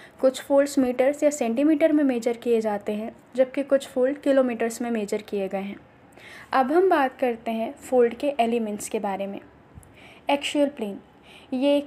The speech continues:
प्लेन या सरफेस है जो फोल्ड को पॉसिबली सिमेट्रिकल दो इक्वल हाफ्स में डिवाइड करता है। Axis of fold, ये एक्सियल प्लेन और किसी कॉन्स्टिट्यूएंट रॉक बेड के बीच इंटरसेक्शन लाइन है।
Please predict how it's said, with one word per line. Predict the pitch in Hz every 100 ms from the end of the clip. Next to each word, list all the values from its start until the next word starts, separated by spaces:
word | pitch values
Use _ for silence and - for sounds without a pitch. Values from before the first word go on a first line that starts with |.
| -
प्लेन | 262 240 247
या | 285 302
सरफेस | 294 247 240 277 302 -
है | 247 226 - -
जो | 233
फोल्ड | 262 - 254 262
को | 285
पॉसिबली | 311 269 240 233 277 294 311
सिमेट्रिकल | 311 285 233 226 220 220 226 285 - - 240
दो | 302 -
इक्वल | 269 - 294
हाफ्स | 247 220 220 254
में | 262
डिवाइड | 269 220 190
करता | - 202 202 202
है। | 202 - - _ - - - - _ -
Axis | 262 262 311 294
of | 294
fold, | 294 240 196 196 - - - - -
ये | 269 320
एक्सियल | 233 240 - 320 330
प्लेन | 330 254 240 254 -
और | 262
किसी | 262 277 285
कॉन्स्टिट्यूएंट | 294 254 233 233 311 311 311 302
रॉक | 269 233
बेड | 220 233
के | - 240
बीच | 214 269 -
इंटरसेक्शन | 262 240 262 - 233 - 262
लाइन | 220 196 196
है। | 196